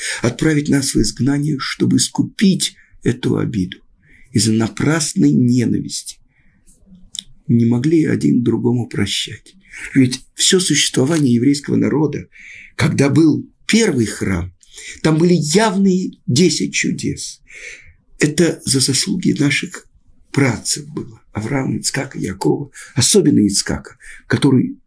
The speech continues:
все его качество — это служение Творцу без какого-то личного интереса.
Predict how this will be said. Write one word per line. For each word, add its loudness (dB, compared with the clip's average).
все 2
его 2
качество — -2
это -2
служение 2
Творцу -4
без 0
какого-то -2
личного 0
интереса. -4